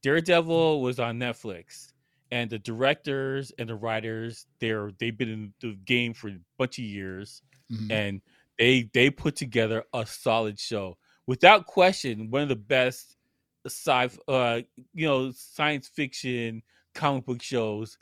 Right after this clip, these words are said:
Speaker 1: that's
Speaker 2: Mm-hmm.
Speaker 1: ever been on
Speaker 2: <clears throat>
Speaker 1: T V, bar, bar none.
Speaker 2: Wow.
Speaker 1: The action was insane. The fighting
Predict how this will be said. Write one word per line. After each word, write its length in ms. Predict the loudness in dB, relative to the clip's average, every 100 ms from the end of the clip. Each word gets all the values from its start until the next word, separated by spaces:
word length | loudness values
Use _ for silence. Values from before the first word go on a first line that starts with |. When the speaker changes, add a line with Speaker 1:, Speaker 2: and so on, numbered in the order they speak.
| -10
Speaker 1:
that's 260 | -4 -4 -2
Speaker 2:
Mm-hmm. 80 | 2
Speaker 1:
ever 220 | 2 2
been 220 | 0 2
on 120 | 4
Speaker 2:
<clears throat> 20 |
Speaker 1:
T 220 | 2 2 0
V, 300 | -8 -12 -18 _ _ _ _
bar, 300 | 6 8 8
bar 500 | 4 2 8 8 8
none. 360 | 2 -2 -4 -8 _ _ -10
Speaker 2:
Wow. 300 | -8 -8 -8
Speaker 1:
The 160 | -2 4
action 320 | 2 2 -4
was 140 | -4
insane. 680 | -6 -8 -2 0 0 0 -4 -10 _ -12
The 100 | -10
fighting 560 | -8 0 2 2 -4